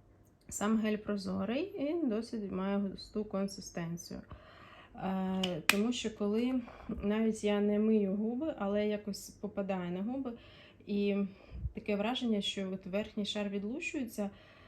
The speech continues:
е, аж скриплять губи, коли торкаєшся одна одної. Відчувається оцей ефект. Е,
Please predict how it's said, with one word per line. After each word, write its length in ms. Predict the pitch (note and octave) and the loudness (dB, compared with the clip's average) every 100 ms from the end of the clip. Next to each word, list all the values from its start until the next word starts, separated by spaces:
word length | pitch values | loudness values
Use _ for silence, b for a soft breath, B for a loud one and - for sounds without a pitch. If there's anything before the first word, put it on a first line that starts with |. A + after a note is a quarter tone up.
| B | B
е, 360 | - - F#3 F#3 - | -6 -2 -2 -2 -2
аж 240 | G#3 - | -4 -4
скриплять 560 | - G#3 G#3 G3+ G3 F#3+ | -4 -4 -2 0 0 0
губи, 580 | G#3+ B3+ C4 C4 A#3 - G3+ - | -2 0 2 2 0 -2 -4 -2
коли 180 | G3+ G#3+ | 0 0
торкаєшся 680 | G#3 G3 G3 G3+ G3+ - F#3+ | -2 -4 0 0 -2 -2 -2
одна 220 | F#3+ G3+ | 0 0
одної. 480 | F#3+ G3+ F#3 F3+ F3+ | 2 0 0 -4 -4
Відчувається 640 | F#3 - G#3 G#3+ F#3+ F3+ F3 | -6 -4 -2 0 -2 -4 -8
оцей 260 | E3+ F#3 | -6 -4
ефект. 360 | F3 - A#3 A#3+ B B B B B - | -4 -4 -6 -8 B B B B B -10
Е, 360 | - F#3 F#3+ | -4 -2 0